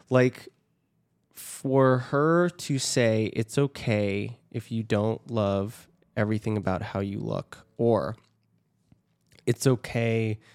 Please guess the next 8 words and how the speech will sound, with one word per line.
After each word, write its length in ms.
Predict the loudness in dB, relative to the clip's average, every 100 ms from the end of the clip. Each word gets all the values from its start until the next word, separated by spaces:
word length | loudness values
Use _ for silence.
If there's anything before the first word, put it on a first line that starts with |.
| _ _
to 100 | -8
be 140 | -2
excited 760 | -2 -2 0 2 4 2 0 -2 -10
to 500 | -6 -2 -2 -2 -4 -10 -20 _ -20 _ -14
change 680 | -2 2 2 2 0 -2 -8
how 180 | -4 -2
you 200 | 0 -2
look 540 | -2 -4 -4 -12 -20